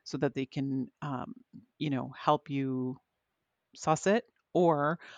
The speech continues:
also to be there and help champion you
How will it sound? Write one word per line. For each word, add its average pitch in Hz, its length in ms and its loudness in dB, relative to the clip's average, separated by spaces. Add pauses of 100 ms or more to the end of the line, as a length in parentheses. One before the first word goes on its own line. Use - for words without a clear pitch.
(220)
also 165 500 6
to 143 180 -6
be 151 260 -2
there 139 380 2
and 143 120 -2
help 135 280 -6
champion 135 580 -2
you 131 320 0